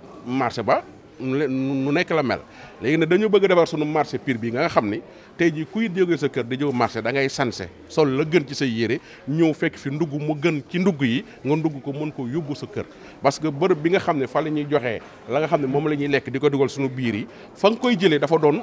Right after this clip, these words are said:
war a doon fu sell. Nga jëlee fa su sell, yóbbu ko sa kër, togg ko, mu togg gu sell, jox ko askan wi ñu lekk ko. Ñun nag sunu marché bii di Pire, depuis mille neuf cent douze, ci li sama papa yi ñoom wax, ay ñoom papa Am Ndoye ak ñoom seen Assane Gueye, li ñu wax, mille neuf cent douze la ko fi tubaab bi defoon.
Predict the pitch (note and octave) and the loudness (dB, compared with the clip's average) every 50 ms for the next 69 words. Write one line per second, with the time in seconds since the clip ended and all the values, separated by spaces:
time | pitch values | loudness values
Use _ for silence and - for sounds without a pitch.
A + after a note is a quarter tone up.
0 | - C#3 C#3+ D3 D3+ C#3 C#3 B2+ B2+ A#2+ - - - - - - D3+ C3+ A#2+ G#2 | 0 2 2 4 4 4 2 0 0 -2 -4 -4 -4 -4 2 6 6 6 6 4
1 | E2 - - - - - - - - - B2 C#3+ D#3 D3 E3 D#3 D3 - D3 C3+ | 0 -6 -10 -14 -14 -12 -12 -12 -10 -4 -2 0 2 4 4 4 2 2 0 -2
2 | A2+ A#2+ A#2+ - D#3 D#3 D#3 D#3+ D#3+ F3+ A#3 B3 G#3 G#3+ - F#3 - D#3+ C#3 - | -4 -2 0 2 4 4 2 2 0 0 0 0 0 0 -2 -2 -2 -2 -2 -4
3 | E3 C#3+ - F3 E3 D3+ C#3 B2 C#3+ D3+ D3+ D3+ C#3 - D3+ D3 C#3+ C3 B2+ B2+ | -4 0 2 2 2 2 0 0 0 0 0 -2 -2 0 0 0 0 0 -4 -4
4 | - D#3 D3+ D#3+ A3 - - - - - A2+ C#3 D#3+ - - - - D3 - - | 0 0 0 0 0 -4 -8 -14 -18 -4 -2 0 0 0 0 -2 -2 -2 -2 -2
5 | C3 B2+ B2 A#2+ B2 B2 A#2+ A#2 - - - - - - - - - - - B2+ | -4 -2 -2 -2 0 2 0 0 -2 -4 -10 -14 -14 -14 -16 -20 -18 -8 -4 -2
6 | D3+ E3+ F#3 - - G3+ G3+ G3 G3+ F#3+ F3 - F3 D3 D3 F3 D#3+ E3+ - - | 0 0 0 -2 -2 -2 0 0 0 0 0 -2 -2 -4 -4 -4 -4 -4 -2 -2
7 | D3 B2 G#2+ A2 C3+ F3 F3 - G#3 G3 G#3 G#3+ G#3+ G#3+ A3 G#3+ G3+ - F#3+ F3+ | -2 -2 0 0 0 0 0 0 -2 -2 0 0 2 4 4 4 4 4 2 2
8 | E3+ D#3 D3 E3+ D#3 C3 - - D#3 D3+ D3+ D3+ E3+ E3 D#3 D3 - C#3 C#3 - | 2 2 2 0 0 0 0 -2 -2 -2 -2 0 0 0 0 2 2 0 0 0
9 | D3 C#3+ C#3 C3+ C#3 C#3 C3 A#2+ C#3+ D3 - - - - - - - - B2+ C3+ | -2 -6 -4 -4 -4 -2 0 0 -2 -2 -2 -6 -20 -20 -20 -14 -4 0 2 2
10 | C#3 C#3+ C#3+ C3+ B2+ C#3+ B2+ - C3 - - C3 B2+ B2+ B2 B2+ B2 B2 B2 B2 | 2 2 0 2 2 2 2 2 2 2 2 2 2 2 0 -2 0 0 0 0
11 | B2 B2+ C3 C3 B2+ - B2+ A#2+ - B2+ B2+ C3+ B2 A2+ G2 A#2 C3 C3 D3 D3+ | 0 0 0 0 0 -2 -4 -4 -2 -2 -2 -2 -2 -2 -2 -2 -2 0 0 2
12 | C3+ C#3 D3+ D3+ D#3 E3+ A3+ B3 A#3+ A#3 - G3+ F#3+ F3 D#3 D#3 F3+ F3 D3 G2+ | 2 2 4 4 2 2 2 2 2 2 2 2 2 2 2 0 -2 -2 -2 -4
13 | - - - - - - - C#3 D3+ D#3+ D3 D3 C#3+ - D3+ C#3 B2+ B2 B2 C3 | -8 -14 -20 -20 -18 -4 -2 0 2 2 2 0 0 0 2 4 4 4 2 0
14 | A#2+ A2+ - A2+ A2+ E3 | -2 0 0 0 -2 -2